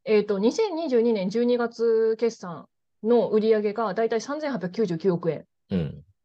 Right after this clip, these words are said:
Speaker 1: 営業利益が二百八十八億円。
Speaker 2: うんうんう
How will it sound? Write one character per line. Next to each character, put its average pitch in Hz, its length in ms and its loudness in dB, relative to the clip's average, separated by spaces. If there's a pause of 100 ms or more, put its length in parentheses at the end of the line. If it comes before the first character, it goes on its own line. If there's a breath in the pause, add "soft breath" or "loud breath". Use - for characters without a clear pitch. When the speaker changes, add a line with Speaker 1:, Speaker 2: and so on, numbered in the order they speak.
(300)
Speaker 1:
営 359 200 4
業 349 180 2
利 320 80 2
益 208 240 2
が 170 140 0
二 196 140 2
百 247 260 4
八 220 260 2
十 196 200 2
八 190 220 -4
億 170 240 -2
円。 - 140 -12 (380)
Speaker 2:
う 98 60 -2
ん - 20 0
う 71 180 -6
ん - 0 -
う 64 420 -12